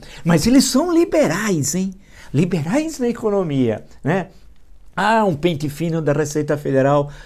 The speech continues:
se fosse feito, o que poderia encontrar nesses liberais na economia?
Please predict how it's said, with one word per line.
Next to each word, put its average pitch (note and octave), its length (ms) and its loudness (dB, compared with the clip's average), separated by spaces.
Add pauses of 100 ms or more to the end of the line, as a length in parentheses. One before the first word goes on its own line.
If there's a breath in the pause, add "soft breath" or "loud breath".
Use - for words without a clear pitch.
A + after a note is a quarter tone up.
se - 160 -4
fosse C#3+ 360 -4
feito, C#3+ 260 0
o D3 60 -6
que E3+ 100 -6
poderia C#3+ 380 0
encontrar C3+ 440 -2
nesses C3+ 380 -4
liberais B2+ 640 0
na A#2+ 60 -4
economia? A2+ 320 -6